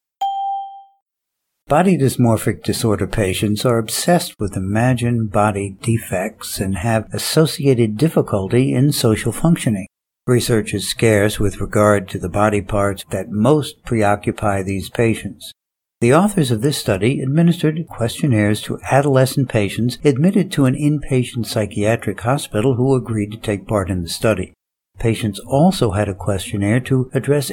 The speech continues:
age of onset, coping strategies, history of sexual abuse, amount of time spent thinking about their perceived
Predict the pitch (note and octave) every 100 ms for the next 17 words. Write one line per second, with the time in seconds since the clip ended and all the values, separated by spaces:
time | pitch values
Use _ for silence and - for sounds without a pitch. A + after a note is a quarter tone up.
0 | - C3+ C3 C3 C3+ C3 - B2+ A2+ G#2
1 | - G#2 - - _ - G3 E3 A#2 -
2 | G#2+ G2 F#2 G#2 A2 B2+ - _ - E3
3 | - C#3 A#2+ A2 - C3+ - A#2+ A2+ G#2
4 | G2+ F2+ B2 - - _ - B2 D3+ F#3
5 | F3 - D3+ D3 C#3+ C3+ - C#3 B2+ -
6 | - F#3+ F#3 A#2 G2+ G#2 G#2 - A2 G2+
7 | - G#2 - B2+ A#2+ A2+